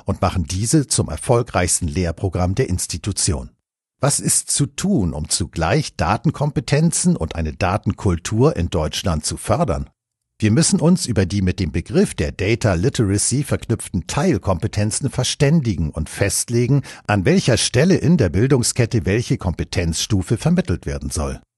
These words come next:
Wir müssen klären, wo entwickelte Kompetenzmodule curricular verankert werden, entweder innerhalb oder zwischen den Fachdisziplinen. Gleichzeitig benötigen wir eine Lehrenden-Ausbildungsinitiative für die Vermittlung von Data Literacy,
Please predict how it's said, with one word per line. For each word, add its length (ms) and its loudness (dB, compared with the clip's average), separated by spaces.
Wir 100 2
müssen 300 0
klären, 520 2
wo 140 0
entwickelte 540 0
Kompetenzmodule 1120 0
curricular 720 2
verankert 640 0
werden, 380 -2
entweder 400 0
innerhalb 580 2
oder 300 2
zwischen 460 0
den 160 0
Fachdisziplinen. 1160 -6
Gleichzeitig 800 0
benötigen 600 2
wir 200 2
eine 180 2
Lehrenden-Ausbildungsinitiative 2250 2
für 100 -4
die 100 -6
Vermittlung 600 0
von 240 0
Data 340 0
Literacy, 760 0